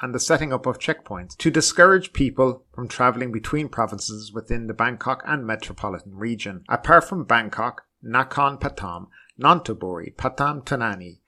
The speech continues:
Samut Prakan, and Samut Sakhon, the curfew and checkpoints are also being applied in four other provinces in the south, including Narathiwat,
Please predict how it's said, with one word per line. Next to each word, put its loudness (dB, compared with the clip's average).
Samut 0
Prakan, 2
and -2
Samut -4
Sakhon, -6
the -4
curfew 4
and -6
checkpoints -2
are -4
also 4
being -2
applied -4
in -12
four -2
other 0
provinces -8
in -12
the -6
south, 2
including -6
Narathiwat, 0